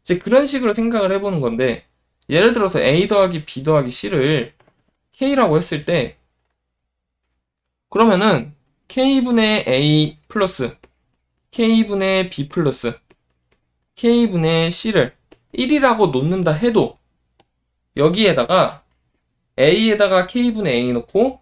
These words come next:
B, C에다가 K분의 B와 K분의 C를 놓고, 요런 식으로 해주면은 결국에 K가 다 없어지니까 문제 형태가 원래 문제같이 똑같이 나오는 거죠.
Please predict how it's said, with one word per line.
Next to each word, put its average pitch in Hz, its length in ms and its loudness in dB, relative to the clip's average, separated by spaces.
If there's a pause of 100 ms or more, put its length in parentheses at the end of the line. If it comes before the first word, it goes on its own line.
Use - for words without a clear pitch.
(120)
B, 147 140 -6
C에다가 156 480 -2
K분의 190 580 -4
B와 127 400 0
K분의 180 640 -6
C를 196 320 -6
놓고, - 400 -4 (640)
요런 262 240 2
식으로 240 340 -2
해주면은 226 440 0
결국에 175 400 -4
K가 262 360 -4
다 170 80 -6
없어지니까 139 880 -2 (640)
문제 233 340 0
형태가 277 640 0 (200)
원래 208 260 4
문제같이 196 560 -2
똑같이 - 360 -12
나오는 123 400 0
거죠. 110 320 -8